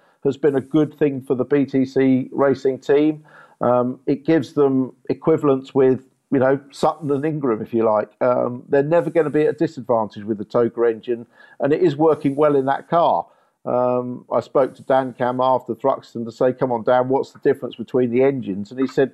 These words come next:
"Really, not much, you know. Uh, the Toka engine may have a little bit more at the bottom. The, the Swind-, uh, the Neil Brown engine has a bit more at the, the top end." Um, but, you know, I think it's been good for them to do their own thing. But,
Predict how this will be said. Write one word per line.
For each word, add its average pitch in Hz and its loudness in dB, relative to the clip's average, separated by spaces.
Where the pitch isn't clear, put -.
"Really, 147 2
not 143 -2
much, - -2
you 139 -6
know. 117 -2
Uh, 127 2
the 123 -8
Toka 147 0
engine 131 -2
may 135 0
have 127 2
a - -4
little 127 0
bit 127 -4
more 127 -2
at - -4
the 117 -4
bottom. 139 -2
The, 113 0
the 117 -4
Swind-, 131 -2
uh, 120 2
the 120 0
Neil 135 2
Brown 131 0
engine 131 0
has 123 0
a 120 -2
bit - -2
more 127 2
at - -4
the, 131 2
the 131 -6
top 139 -2
end." 147 0
Um, 127 2
but, 170 2
you 220 2
know, 165 4
I 165 2
think 185 -2
it's - -6
been 156 -2
good 156 -2
for - -4
them 143 0
to - -10
do 147 -2
their 135 0
own 131 0
thing. 143 -4
But, 127 -2